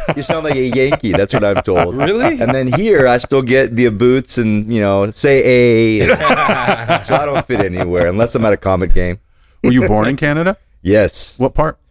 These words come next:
Speaker 1: Western Canada, Calgary, Alberta. Rocky Mountains.
Speaker 2: Mm.
Speaker 1: About an hour and a half from the Rockies. So if we, if we decided to go snowboarding, we could be on the mountain in a couple hours.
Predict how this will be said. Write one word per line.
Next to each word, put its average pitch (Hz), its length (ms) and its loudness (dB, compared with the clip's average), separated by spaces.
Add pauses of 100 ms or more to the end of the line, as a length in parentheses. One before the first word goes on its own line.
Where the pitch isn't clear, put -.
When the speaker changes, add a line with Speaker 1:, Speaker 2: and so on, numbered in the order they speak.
(320)
Speaker 1:
Western 131 520 0
Canada, 139 440 0
Calgary, 131 400 0
Alberta. 104 540 2 (420)
Rocky 107 320 0
Mountains. 104 680 -2
Speaker 2:
Mm. 85 160 -16 (420)
Speaker 1:
About 139 120 4
an 127 100 2
hour 120 160 2
and 123 80 2
a 113 40 -2
half 110 260 -2
from 113 120 -4
the 107 60 0
Rockies. 95 500 0
So 90 420 0
if - 140 -8
we, 92 360 0
if - 120 -16
we 98 60 -2
decided 85 480 -2
to 80 80 -8
go 82 120 -2
snowboarding, 76 640 -4
we 76 80 -4
could 76 180 -10
be 73 100 -6
on 69 100 -6
the 71 60 -6
mountain 69 320 -8
in 67 80 -14
a - 40 -16
couple - 280 -10
hours. 65 440 -20